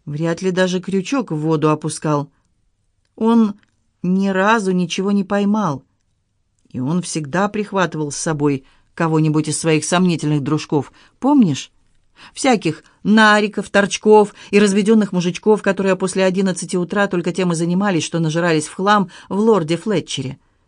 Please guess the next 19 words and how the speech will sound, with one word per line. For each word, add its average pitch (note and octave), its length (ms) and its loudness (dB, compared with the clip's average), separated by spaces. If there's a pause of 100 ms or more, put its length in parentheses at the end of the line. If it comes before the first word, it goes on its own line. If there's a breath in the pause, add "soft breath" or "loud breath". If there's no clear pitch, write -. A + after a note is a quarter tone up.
(100)
Эту C4 360 2
забегаловку G3+ 720 2
ты F3 120 0
ненавидел F3 460 2
не F#3 120 2
меньше G3+ 320 0
лодки, A#3+ 360 0
верно? F3+ 420 0 (1040)
Верно, F#3 540 -2 (440)
ненавидел. D3+ 760 0 (1120)
Радоваться — C4+ 600 0
это A3 180 2
нормально, F3+ 640 0
Бенджамин. C#3 640 -2 (600)
Ты D#4 140 2
сам C#4+ 380 4
выстроил F3 500 2
свою E3+ 320 0
жизнь, D#3 380 0